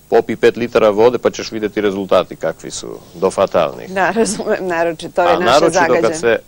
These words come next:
Speaker 1: kad se priča o mentalnim energijama, gde je materija toliko suptilna da količina mora da bude tačna, precizna, ali jako mala.
Speaker 2: Mhm.
Speaker 1: Jako mala.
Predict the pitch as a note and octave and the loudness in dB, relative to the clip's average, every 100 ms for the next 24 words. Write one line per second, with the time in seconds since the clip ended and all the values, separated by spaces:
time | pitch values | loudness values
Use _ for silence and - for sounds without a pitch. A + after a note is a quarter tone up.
0 | - A2 G2+ A2 A2+ B2+ A2+ - F#2+ A2 | -2 -2 0 -2 -2 -2 -2 -2 0 0
1 | C#3+ D3+ C3 A2 G#2 F#2+ E2+ D#2+ D#2+ F2 | 2 2 2 0 0 0 -2 -8 -10 -4
2 | G2+ A2 A#2 A2 B2+ - - C3 - B2+ | -2 -2 -4 -4 -6 -8 -8 -10 -8 -4
3 | A2 F#2 F2 F2+ G2+ G#2 - C3+ A#2+ G#2+ | -2 -2 -4 -4 -6 -6 -8 -6 -4 -2
4 | G2 F#2 F#2 F2+ E2+ D#3+ _ C3+ - G#2+ | -2 -2 -6 -8 -8 -12 _ -2 -2 -8
5 | F#2+ A#2+ - A2 G2+ G2 F#2+ A2 A#2+ - | -8 -8 -8 -10 -10 -10 -6 -4 -4 -6
6 | A2+ F2+ C#2+ C#2+ - _ _ _ _ E2+ | -10 -8 -8 -10 -16 _ _ _ _ -16
7 | D#3+ D#3 G#2+ - F2+ D2+ | -16 -4 -4 -4 -8 -10